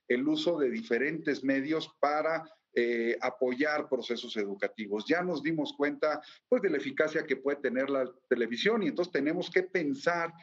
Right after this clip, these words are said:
en desarrollar barras educativas más potentes que ayuden, que acompañen a los niños, a las niñas en sus procesos educativos, independientemente de que estén ya recibiendo presencialmente actividades. En fin,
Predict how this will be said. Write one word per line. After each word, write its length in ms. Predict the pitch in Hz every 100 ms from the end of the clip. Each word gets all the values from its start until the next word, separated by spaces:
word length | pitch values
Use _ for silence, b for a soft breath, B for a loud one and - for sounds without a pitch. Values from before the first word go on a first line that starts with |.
| B B
en 160 | 131 127
desarrollar 760 | 127 131 120 123 131 147 156 -
barras 600 | 110 143 180 185 165 -
educativas 720 | 123 120 120 - 160 147 117
más 240 | 143 165
potentes 640 | - 156 - 156 156 185 185 B B B -
que 160 | 156
ayuden, 580 | 147 139 196 208 151 -
que 100 | 139
acompañen 840 | 131 - 135 135 165 175 170 139 123
a 60 |
los 200 | 110 107
niños, 440 | 123 147 151 131 120
a 40 |
las 180 | 110 107
niñas 340 | 135 151 147
en 60 | 113
sus 200 | 113 110
procesos 400 | 120 - 131 139
educativos, 600 | 113 120 - 170 185 180 B B B
independientemente 1080 | 170 160 156 156 151 165 185 180 156 151 165
de 140 | 139
que 80 | -
estén 360 | 113 147 139 135
ya 200 | 147 147
recibiendo 640 | 117 - 110 117 120 135
presencialmente 960 | 110 104 101 117 110 113 110 - 113 - B B -
actividades. 800 | 117 - 110 104 101 101 92 92
En 100 | 113
fin, 320 | 156 151 -